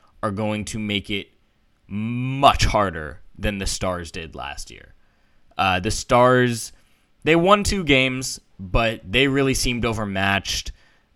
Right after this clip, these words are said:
Uh, they didn't really stand a chance. I think that the Canadiens, if they play the way they have been, and they continue to stay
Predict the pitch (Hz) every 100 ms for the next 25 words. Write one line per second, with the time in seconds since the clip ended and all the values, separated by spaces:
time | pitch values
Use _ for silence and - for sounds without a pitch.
0 | _ 104 101 98 98 98 98 - - _
1 | _ _ _ _ - 110 110 101 113 110
2 | 107 101 _ 107 107 107 110 110 - 117
3 | 113 110 - 117 117 117 - - - -
4 | _ _ _ _ 120 131 151 143 143 135
5 | - 123 110 107 110 113 120 131 135 127
6 | 117 - 117 - 110 110 117 107 107 107
7 | 107 101 - 95 107 123 147 151 156 -
8 | _ _ _ _ _ _ - _ 113 107
9 | 107 101 101 95 - - 113 - 110 -
10 | 110 110 113 110 - 107 101 98 - _
11 | _ _ _ - - - - 117 117 120
12 | 117 120 -